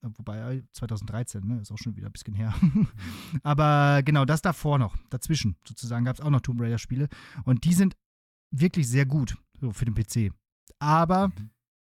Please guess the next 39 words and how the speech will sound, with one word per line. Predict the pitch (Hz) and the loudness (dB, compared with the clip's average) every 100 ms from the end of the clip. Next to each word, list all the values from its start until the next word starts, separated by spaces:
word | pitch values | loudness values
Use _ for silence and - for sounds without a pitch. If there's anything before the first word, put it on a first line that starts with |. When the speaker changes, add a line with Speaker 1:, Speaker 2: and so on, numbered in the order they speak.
| _ _ _ _ _ - | _ _ _ _ _ -2
Speaker 1:
für | 170 | 2
den | 175 | 4
G | 175 | 4
B | 165 | 4
A | 180 190 | 2 2
kann | 185 | 2
ich | 175 | 2
leider | 160 165 165 165 | 2 4 6 6
nichts | 139 160 - | 6 6 4
dazu | 151 151 | -4 -4
sagen, | 139 160 175 | 0 2 2
denn | 139 135 | 2 0
es | 120 | 0
funktioniert | - 117 113 90 | -2 -2 -2 -4
nicht. | 101 - _ - - - - _ _ _ _ _ - - | -10 -20 _ -20 -20 -20 -20 _ _ _ _ _ -12 -4
Speaker 2:
Wie, | 117 | -2
es | 131 - | -2 -4
funktioniert | - - - - - - | -8 -8 -8 -6 -4 -2
nicht? | 131 - | -4 -2
Speaker 1:
Ja, | 170 208 220 - | 0 2 2 -2
die, | 190 175 | -4 -4
die | - - - 196 - | -6 -14 -6 -4 -2
Speaker 2:
Hast | 107 | -4
du, | 90 | -4
hast | - - - | -8 -6 -6
du | - | 0
Feld | 147 196 | 0 0
schon | - 95 | 0 -4
gekauft, | 87 95 92 - | -4 -6 -6 -8
oder? | 92 95 - 180 | -10 -8 -8 -2
Speaker 1:
Nein, | 170 202 262 254 185 | 2 4 4 2 0
also, | 175 170 190 - 151 | -2 0 0 -4 -8
äh, | 156 165 147 147 165 | -6 -4 -2 -2 2
man | 170 | 2
kann | 160 196 | 4 4
es | 202 | 4
starten, | - 180 214 - 240 233 233 190 - - | 2 0 0 2 6 6 6 0 -8 -4
aber, | 175 185 185 180 160 | 0 2 2 0 -2
äh, | 170 156 165 170 165 | -8 -8 -8 -8 -10